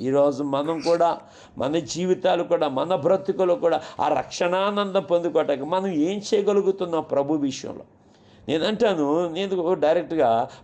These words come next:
"ప్రభు విషయంలో నువ్వేం చేయగలుగుతున్నావు?" "ఏంటి, నేను దశం భాగం ఇస్తున్నానండి,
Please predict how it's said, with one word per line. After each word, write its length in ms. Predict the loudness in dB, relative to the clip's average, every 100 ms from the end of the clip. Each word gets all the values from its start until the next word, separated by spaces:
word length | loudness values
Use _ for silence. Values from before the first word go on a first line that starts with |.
| -2
"ప్రభు 220 | 2 2
విషయంలో 400 | 0 0 0 0
నువ్వేం 360 | 2 0 0 0
చేయగలుగుతున్నావు?" 920 | 0 2 0 0 -4 -4 -6 -8 -6
"ఏంటి, 180 | -2 -2
నేను 300 | -2 0 0
దశం 240 | -2 -4 0
భాగం 200 | 0 2
ఇస్తున్నానండి, 680 | -2 -4 -4 -2 -4 -6